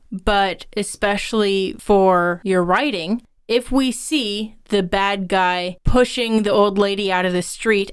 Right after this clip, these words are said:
as he's running toward your main character, okay, we at least have some semblance of the character of the bad guy.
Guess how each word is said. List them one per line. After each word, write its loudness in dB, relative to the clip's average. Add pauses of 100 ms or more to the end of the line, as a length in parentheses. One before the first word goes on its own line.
as -4
he's -4
running 0
toward 2
your 4
main 2
character, 0
okay, -2
we 2
at 2
least -4
have -2
some -2
semblance -2
of -6
the -2
character 0
of -2
the -2
bad -2
guy. -6